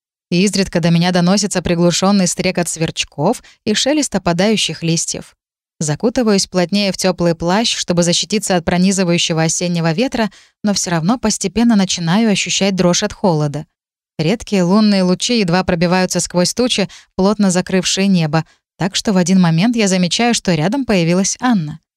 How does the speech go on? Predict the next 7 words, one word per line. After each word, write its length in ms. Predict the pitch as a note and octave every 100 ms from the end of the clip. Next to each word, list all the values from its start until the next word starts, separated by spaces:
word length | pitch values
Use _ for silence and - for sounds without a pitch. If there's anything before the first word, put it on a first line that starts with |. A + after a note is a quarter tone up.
| _ _ _ _ _ _ F3+
«Я 200 | E3+ G3
не 120 | A3
могу 300 | B3+ G#3 E3+
слишком 480 | - E3+ - F3 F3+
долго 280 | G#3 B3 G3
удерживать 540 | E3 F3 F#3+ G3+ G#3+
невидимость», 680 | A#3+ G3 D#3 E3 E3 -